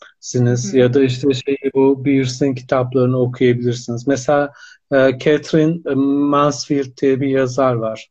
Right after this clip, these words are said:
Speaker 2: Mesela o da
Speaker 1: Hı hı.
Speaker 2: hikayenin gelişimine çok büyük katkılar sağlamış olan birisidir.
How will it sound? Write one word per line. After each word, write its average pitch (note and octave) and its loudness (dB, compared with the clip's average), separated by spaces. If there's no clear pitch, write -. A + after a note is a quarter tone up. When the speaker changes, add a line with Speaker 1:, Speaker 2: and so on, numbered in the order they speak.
Speaker 2:
Mesela B2+ 0
o B2 2
da B2+ 2
Speaker 1:
Hı G#3+ -14
hı. G#3+ -12
Speaker 2:
hikayenin B2+ 0
gelişimine B2+ -6
çok B2+ -6
büyük B2 -4
katkılar B2 -6
sağlamış A#2 -6
olan A2+ -6
birisidir. A2 -10